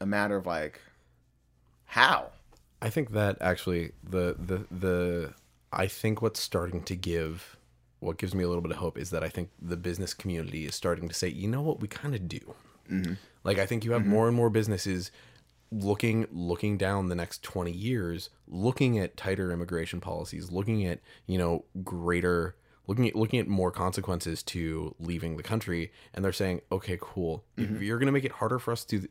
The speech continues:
Speaker 2: do that, you're gonna make it harder for us to send, like, send our work outside of the country. You're gonna make it harder for us to import from outside of the country,
Speaker 1: Mm-hmm.
Speaker 2: and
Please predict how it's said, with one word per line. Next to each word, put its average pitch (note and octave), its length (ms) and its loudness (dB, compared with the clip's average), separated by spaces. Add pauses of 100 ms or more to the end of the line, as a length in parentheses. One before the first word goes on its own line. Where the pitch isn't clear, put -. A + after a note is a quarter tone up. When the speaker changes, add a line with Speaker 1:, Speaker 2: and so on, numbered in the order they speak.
(160)
Speaker 2:
do G2+ 180 0
that, F#2 340 2 (600)
you're G2 100 0
gonna G#2 100 2
make F#2+ 80 0
it F#2+ 80 -6
harder A2+ 220 0
for A#2 180 -2
us A#2+ 100 -2
to A2 120 -4
send, G2+ 520 0 (180)
like, F2 180 -2
send F2 220 -4
our G2 100 2
work F2+ 240 0
outside E2+ 220 -2
of F2 80 -4
the F2+ 80 -6
country. D#2 480 -6
You're E2 100 -6
gonna F2 140 -2
make F2+ 100 -4
it - 100 -6
harder F#2+ 300 -2
for - 180 0
us F2 180 -2
to - 140 -4 (100)
import F#2+ 520 0 (720)
from F2+ 480 0
outside E2+ 300 -2
of E2+ 80 0
the E2 100 -6
country, E2 420 -4 (160)
Speaker 1:
Mm-hmm. F#2+ 260 -4
Speaker 2:
and G2+ 360 0